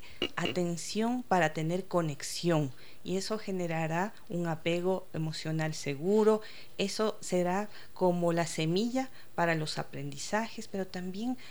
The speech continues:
para el desarrollo personal de los niños. Autonomía, responsabilidad, valores. Entonces, sí se puede. Eh, hay un proverbio africano que dice que a los niños se educa en tribu.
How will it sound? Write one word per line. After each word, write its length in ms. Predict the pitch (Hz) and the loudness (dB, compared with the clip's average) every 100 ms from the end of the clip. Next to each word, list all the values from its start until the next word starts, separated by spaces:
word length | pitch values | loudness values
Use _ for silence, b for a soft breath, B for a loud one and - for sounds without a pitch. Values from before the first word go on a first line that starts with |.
| B | B
para 180 | 196 196 | 2 4
el 140 | 185 | 4
desarrollo 680 | 180 175 - 175 185 208 226 | 2 0 2 0 2 0 0
personal 680 | - 165 - 160 170 233 196 | 0 -2 -2 0 2 2 2
de 80 | 156 | -2
los 180 | 151 | -4
niños. 400 | 139 131 - - B B B - | -4 -8 -8 -10 B B B 8
Autonomía, 1000 | 220 226 185 170 160 156 156 156 156 160 | 10 10 6 2 2 0 0 0 -2 -4
responsabilidad, 1300 | 185 226 226 - 170 160 151 147 147 147 151 156 156 - B B | 0 0 0 -2 -4 -2 -4 -4 -6 -6 -4 -2 -2 -6 B B
valores. 800 | 185 208 196 175 160 151 156 - B B B | 10 12 12 8 4 2 -4 -10 B B B
Entonces, 580 | 170 190 185 165 175 - B B B | -6 -2 -2 0 -2 -2 B B B
sí 260 | - 285 | -2 -2
se 160 | 294 262 | 2 0
puede. 480 | - 233 262 180 - B B B B - | 4 4 6 2 -2 B B B B 4
Eh, 440 | 190 185 170 160 - - - | 8 8 6 2 -6 -12 -4
hay 240 | 240 262 262 | 2 4 6
un 520 | 254 240 233 220 202 | 6 6 6 4 4
proverbio 640 | 196 185 180 208 220 220 208 | 4 6 6 4 6 8 8
africano 640 | 185 170 - 196 226 226 | 6 -2 2 2 2 0
que 100 | 190 | -2
dice 420 | 175 196 214 214 B B - | -4 -2 0 0 B B 2
que 100 | 185 | 4
a 40 | |
los 200 | 180 165 | 4 2
niños 360 | 185 202 214 196 | 2 4 2 2
se 140 | 175 | 0
educa 360 | 165 185 196 185 | 0 0 0 2
en 160 | 160 | 0
tribu. 520 | - 170 180 151 120 | 0 2 4 4 0